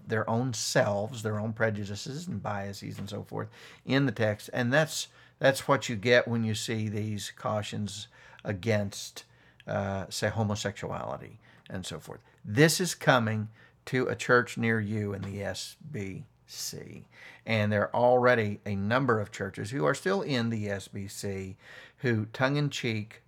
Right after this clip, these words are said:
don't say it out loud, but they practice it every Sunday and Wednesday, week in and week out. If you want to be a good apologist, if you want to be a good theologian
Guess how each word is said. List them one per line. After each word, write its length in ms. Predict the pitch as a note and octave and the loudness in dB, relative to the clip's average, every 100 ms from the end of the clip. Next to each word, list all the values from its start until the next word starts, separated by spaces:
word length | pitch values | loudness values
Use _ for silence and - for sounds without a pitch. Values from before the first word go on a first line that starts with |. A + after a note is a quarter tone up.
| _ | _
don't 260 | - A#2 - | -2 -2 -2
say 380 | - - F#3 C#3 | -2 2 2 2
it 160 | B2+ - | 0 2
out 260 | B2 C3 | 2 2
loud, 440 | C#3 C#3 A2+ G#2+ G#2 G2+ | 4 4 6 2 -2 -2
but 300 | G#2 - G2+ | -2 -2 -2
they 360 | G#2 G2+ F#2+ - | -2 -2 -6 -12
practice 560 | - A#2+ C3 - C#3+ - | -2 0 0 -2 -6 -4
it 220 | C#3 - _ _ _ - _ | -4 -6 _ _ _ -20 _
every 380 | A2+ A2+ B2 B2 | 0 0 -4 -8
Sunday 680 | - A#2 G#2 G2 F#2+ F#2+ G2+ _ _ A2 | -2 0 0 -2 -4 -6 -10 _ _ -4
and 240 | G#2 G2+ | -2 0
Wednesday, 460 | G#2+ G2+ - F#2+ F2+ | 0 0 -4 -6 -6
week 380 | F#2+ B2+ C#3 A2+ | -4 -6 -4 -4
in 320 | G2+ G2+ A2 - _ _ - | -4 -4 -8 -16 _ _ -8
and 320 | G2+ F#2 F#2 | -6 -6 -8
week 260 | F#2 F2+ F#2 | -10 -10 -10
out. 380 | F2+ - - - _ _ _ _ _ _ _ _ _ _ - - - - - | -10 -12 -16 -20 _ _ _ _ _ _ _ _ _ _ -20 -20 -20 -12 0
If 200 | A#2+ C3 | 0 2
you 140 | B2 | 0
want 560 | A2+ B2+ D#3+ F#3 - - _ - | 2 2 4 2 -2 -12 _ -4
to 120 | C#3+ | -4
be 540 | A2 A2 G#2+ G#2+ G#2+ - | 2 2 2 -2 -6 -8
a 120 | G#2+ G2+ | -6 -4
good 220 | G2+ A2 | -2 -2
apologist, 680 | - G#2+ G#2 G#2 G2 G2+ - | 0 0 2 0 -4 -8 -8
if 160 | A2 | -6
you 120 | A#2 A2 | -4 -2
want 460 | A2+ B2+ D#3+ - | 2 2 2 -2
to 100 | - | -8
be 180 | A#2+ B2 | -4 -2
a 60 | A2 | -2
good 340 | F#2+ A2 G#2 | 0 0 -2
theologian 840 | - A2+ G#2 G#2 G2 F#2 A2 - | -6 -2 0 -2 -4 -8 -12 -14